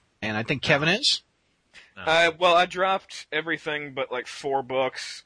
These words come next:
Speaker 3: recently, so that one got dropped. It was, it was enjoyable, but I thought it got a little bit more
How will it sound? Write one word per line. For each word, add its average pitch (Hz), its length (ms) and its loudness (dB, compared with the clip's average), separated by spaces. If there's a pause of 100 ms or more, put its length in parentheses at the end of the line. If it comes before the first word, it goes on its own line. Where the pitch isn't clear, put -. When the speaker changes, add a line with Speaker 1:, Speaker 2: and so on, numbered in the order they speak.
(100)
Speaker 3:
recently, 131 580 -6
so 127 220 0
that 131 160 2
one 127 140 -6
got 127 180 2
dropped. 127 420 0
It 277 60 -4
was, 240 300 -6 (380)
it 220 80 6
was 226 100 4
enjoyable, 185 480 6
but 156 80 6
I 151 80 6
thought 160 200 4
it 147 100 -2
got 151 100 4
a 147 100 4
little 151 80 0
bit 143 140 -4
more 135 320 -4